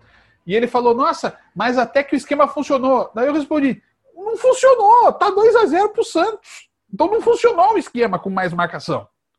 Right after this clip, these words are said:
"Ah, mas é o problema do Natanael." Não é só assim que as coisas se resolvem. Não é só a falha individual, ela geralmente tem um fundo tático.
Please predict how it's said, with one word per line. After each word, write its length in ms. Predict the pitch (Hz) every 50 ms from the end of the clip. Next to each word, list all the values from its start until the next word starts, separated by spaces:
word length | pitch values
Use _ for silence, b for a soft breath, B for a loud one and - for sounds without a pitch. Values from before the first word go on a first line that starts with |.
| _ _ _ _ _ _ _ _ _ _ _ _
"Ah, 160 | - 226 262 294
mas 200 | 311 285 262 254
é 60 | 269
o 60 | 247
problema 280 | 254 254 247 247 262 262
do 60 | 254
Natanael." 520 | 247 247 254 247 247 226 214 175 - b b b b b b b b _ _ _ _ _ _ _ - 240 233 - 262 _ _ _ _ _ _ _ _
Não 340 | _ 277 330 370 370 349 320
é 160 | 311 349 392
só 260 | 359 - - - 320 294
assim 440 | 247 - - - 269 262 269 254
que 100 | 202 -
as 100 | 220 196
coisas 280 | - - 226 214 208 -
se 80 | - 202
resolvem. 560 | 190 196 175 147 175 170 160 147 131 165 190
Não 200 | 214 262 262 277
é 140 | 302 339 330
só 280 | - - - 294 262
a 260 | 247 208 202 208 -
falha 340 | - - - 254 294 311 302
individual, 880 | 285 277 226 208 220 226 190 170 165 165 170 208 269 294 240 185 B B B B B B
ela 340 | - 208 226 240 247 226 202
geralmente 1000 | 175 147 147 160 214 285 349 381 349 277 233 202 180 196 233 277 320 294 - 302
tem 260 | 285 - 294 302 302
um 100 | 294 262
fundo 380 | 220 - - 269 320 330 349 339
tático. 680 | - - 240 240 302 - - - - - _ - -